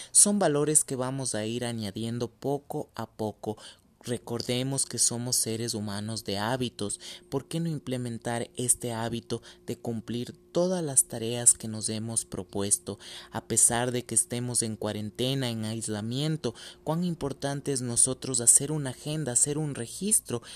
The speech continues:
que incluso nos va a ayudar en nuestro día a día futuro a optimizar el tiempo, a organizar nuestra mente, nuestros sentimientos y así poder sacar más provecho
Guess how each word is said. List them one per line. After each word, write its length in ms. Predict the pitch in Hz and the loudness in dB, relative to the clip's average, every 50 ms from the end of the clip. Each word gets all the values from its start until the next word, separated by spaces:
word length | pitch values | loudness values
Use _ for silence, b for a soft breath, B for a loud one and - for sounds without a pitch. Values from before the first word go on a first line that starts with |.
| B B B | B B B
que 100 | - 170 | 0 0
incluso 480 | 170 170 165 - 180 185 185 - - 165 | 2 2 0 0 0 2 2 2 2 0
nos 260 | 156 143 135 135 131 | -2 -4 -4 -4 -4
va 100 | 139 139 | -2 -2
a 40 | 143 | -2
ayudar 400 | 139 127 123 113 - 135 143 143 | -2 -2 -2 0 0 0 0 0
en 140 | 139 131 123 | 0 -2 -2
nuestro 360 | 117 113 - - - 110 110 | -2 -2 -4 -4 -4 -6 -4
día 220 | 110 120 127 123 | -2 -2 -2 -2
a 40 | 120 | -2
día 260 | - 127 131 135 131 127 | -2 -2 -2 -2 -2 -4
futuro 560 | - - 117 - - 143 170 170 160 147 B B B B B B B B B B _ _ | -4 -6 -6 -2 0 2 4 4 2 0 B B B B B B B B B B _ _
a 260 | - 151 160 - - _ _ _ _ _ _ - | -2 -2 -2 -2 -4 _ _ _ _ _ _ 2
optimizar 760 | 160 160 156 - - 156 151 147 143 135 - - 170 208 185 | 2 2 2 -2 -4 -2 -2 2 6 6 6 6 4 0 -2
el 160 | 147 123 110 | -2 -4 -4
tiempo, 500 | - - 110 107 107 101 - - 110 - B B B B B _ | -4 -4 -2 -2 -2 -4 -4 -6 -6 -6 B B B B B _
a 120 | - 127 | -2 0
organizar 760 | 131 131 127 127 - 123 120 120 117 113 - - 127 127 127 131 | 0 0 0 -2 -2 -4 -4 -4 -2 2 2 2 2 0 -2 -2
nuestra 480 | 131 127 120 117 - - - - 107 | -4 -2 2 2 2 2 0 -10 -8
mente, 500 | 113 120 127 135 143 143 131 - 123 117 B B B B B B | -6 -6 -4 -4 -4 -6 -6 -6 -8 -8 B B B B B B
nuestros 500 | - 131 135 139 135 - - 135 131 127 | -4 -2 4 4 4 4 2 0 4 4
sentimientos 880 | - - 131 123 113 - 117 127 131 139 143 147 147 - 139 135 - B B B B B | 4 4 4 -6 -8 -8 -8 -6 -4 -4 -4 -4 -4 -4 -2 -4 -4 B B B B B
y 200 | - - 143 143 | -4 0 2 2
así 340 | 139 139 - - 156 151 151 | 6 6 4 4 4 0 -6
poder 480 | - - 139 131 123 135 139 143 - - | -4 -2 0 0 2 2 0 -2 -4 6
sacar 560 | - - - - 120 - - 131 131 131 - - _ | 8 8 8 8 4 -6 -6 -6 -6 -6 -8 -10 _
más 420 | - 127 131 135 139 147 151 143 - | -8 -6 -6 -4 -4 2 2 2 2
provecho 640 | - - 120 107 113 120 123 120 - - 131 123 | 2 -4 -4 -2 0 -2 -2 0 0 -2 -2 -2